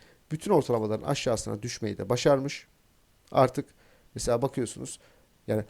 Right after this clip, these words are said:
arada size güzel tepkiler de verdirmeye çalışabilirler. Bir sürü şey yaparlar. Aşırı satışlarda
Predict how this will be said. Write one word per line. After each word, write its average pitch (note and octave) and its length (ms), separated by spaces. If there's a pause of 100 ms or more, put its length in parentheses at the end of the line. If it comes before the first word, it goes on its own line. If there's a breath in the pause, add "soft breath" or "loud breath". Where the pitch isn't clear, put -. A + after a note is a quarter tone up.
(160 soft breath)
arada C#3 280
size C#3 200
güzel B2+ 380
tepkiler C3+ 520
de C3+ 80
verdirmeye C3 480
çalışabilirler. C3 800
Bir - 40
sürü - 200
şey B2+ 160
yaparlar. B2 400
Aşırı B2 260
satışlarda C3 640